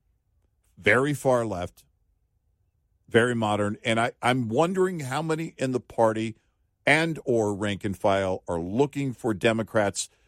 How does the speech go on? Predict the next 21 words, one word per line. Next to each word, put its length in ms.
to 100
get 300
back 260
to 120
that 200
ambiguous 640
language 560
so 260
they 160
can 160
get 160
their 160
agenda 520
done 460
and 180
not 260
be 120
so 600
straight 480
out 260
front, 460